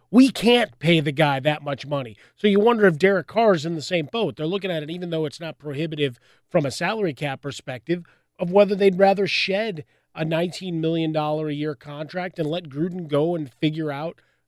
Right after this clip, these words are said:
the quarterback position with a couple of younger guys or journeymen that are at, you know,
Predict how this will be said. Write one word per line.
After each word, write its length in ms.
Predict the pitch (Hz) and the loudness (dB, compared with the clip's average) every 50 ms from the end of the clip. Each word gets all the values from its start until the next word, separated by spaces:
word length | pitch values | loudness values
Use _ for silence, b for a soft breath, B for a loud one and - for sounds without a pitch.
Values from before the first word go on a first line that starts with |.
| _ _ | _ _
the 140 | 160 165 139 | -6 -6 -6
quarterback 640 | - 156 160 165 160 165 156 160 160 165 151 _ | -4 -2 -2 -2 -2 -2 -2 -2 -2 -4 -4 _
position 400 | - 165 131 135 156 143 - 180 | -6 -6 -4 -4 -6 -8 -8 -8
with 140 | 180 165 151 | -8 -8 -8
a 40 | 151 | -8
couple 300 | - 156 156 - 175 170 | -8 -8 -10 -8 -6 -4
of 80 | 160 147 | -4 -2
younger 400 | 143 147 147 151 151 151 156 143 | 0 0 0 0 -2 -6 -8 -8
guys 500 | 131 151 143 165 190 208 175 127 107 113 | -8 -8 -8 -6 -6 -6 -6 -6 -8 -12
or 120 | 123 131 | -16 -16
journeymen 640 | 127 107 110 139 143 160 165 170 160 143 131 131 135 | -16 -14 -12 -8 -6 -4 -2 -2 -2 -2 -2 -4 -6
that 140 | 135 139 135 | -8 -8 -10
are 120 | 135 139 139 | -8 -8 -8
at, 140 | 143 - 151 | -8 -8 -10
you 80 | 151 | -10
know, 140 | 147 139 131 | -8 -10 -10